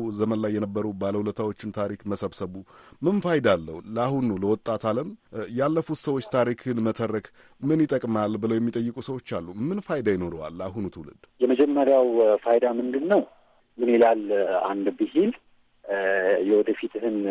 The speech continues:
Speaker 2: ለማወቅ ከፈለክ መጀመሪያ የነበርክበትን ማወቅ አለብህ።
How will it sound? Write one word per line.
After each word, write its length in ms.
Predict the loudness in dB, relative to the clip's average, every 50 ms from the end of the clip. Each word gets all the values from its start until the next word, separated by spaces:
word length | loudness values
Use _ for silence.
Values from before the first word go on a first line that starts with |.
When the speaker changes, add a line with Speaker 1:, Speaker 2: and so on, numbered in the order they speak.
| 2
Speaker 2:
ለማወቅ 400 | 2 2 2 4 4 4 2 0 -2 _ _
ከፈለክ 480 | -20 -16 -12 -8 0 0 0 0 0 -4 -14 -16 -20 _ _ _ _ _ _ _ _ _
መጀመሪያ 400 | _ -6 -4 -4 -2 0 2 2
የነበርክበትን 800 | 2 2 0 0 0 -2 -2 -2 -6 0 0 0 0 0 -4 -6 -6 -12 -20 _ _ _
ማወቅ 260 | -6 2 2 2 2 2
አለብህ። 420 | -2 -2 -2 -2 -4 -6 -6 -14